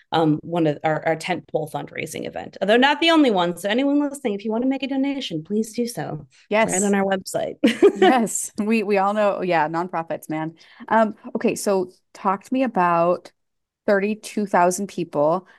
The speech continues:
Speaker 2: Um, you know, I've done a bu-, a, a bunch of gravel events where, you know, it's like a thousand person mass start. Are all thirty-two thousand people starting at once? And is it just chaos or, like,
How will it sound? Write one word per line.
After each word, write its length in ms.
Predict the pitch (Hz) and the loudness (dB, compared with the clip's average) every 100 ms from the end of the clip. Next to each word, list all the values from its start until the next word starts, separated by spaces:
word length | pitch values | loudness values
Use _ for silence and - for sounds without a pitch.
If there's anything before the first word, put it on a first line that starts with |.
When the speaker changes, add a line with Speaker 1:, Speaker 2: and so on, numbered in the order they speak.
| _ | _
Speaker 2:
Um, 500 | - 180 180 175 180 - | 0 2 2 0 -2 -4
you 120 | 202 | -2
know, 100 | 190 | 0
I've 180 | 175 180 | 2 2
done 220 | 196 190 | 2 0
a 100 | 190 | 0
bu-, 160 | 190 180 - | -2 -4 -2
a, 160 | 190 185 - - | -6 -6 -8 -6
a 80 | |
bunch 220 | 190 185 185 | 0 0 0
of 80 | |
gravel 360 | 180 180 175 175 | 0 0 2 0
events 360 | 165 160 160 - | 0 -2 -4 -4
where, 200 | 170 165 | -2 -2
you 100 | 180 | -4
know, 300 | 180 170 170 _ _ _ | -4 -4 -6 _ _ _
it's 180 | 190 | -6
like 100 | 190 | -4
a 60 | 190 | -4
thousand 480 | 185 196 214 202 185 | -4 0 0 -2 -4
person 640 | 190 180 - 170 165 - | -2 -2 0 -2 -2 -4
mass 260 | 190 151 165 | -4 -2 -4
start. 420 | - 175 156 - _ _ _ | -6 -2 -2 -2 _ _ _
Are 180 | 196 196 | 0 0
all 280 | - 202 240 | 2 2 0
thirty-two 500 | 240 233 254 247 262 | 0 -2 -2 -4 -2
thousand 340 | 240 220 226 | 0 0 0
people 280 | 220 208 226 | -4 -4 -6
starting 340 | - 196 196 | -2 0 0
at 100 | 190 | -2
once? 400 | 165 196 320 392 | -2 -2 -2 -4
And 80 | 196 | -4
is 140 | 180 180 | -4 -6
it 60 | |
just 240 | 175 165 _ | -12 -16 _
chaos 600 | - 311 320 311 311 - | -6 -2 -2 -2 -6 -6
or, 180 | 208 | -2
like, 400 | 190 165 156 - | -2 -2 -4 -10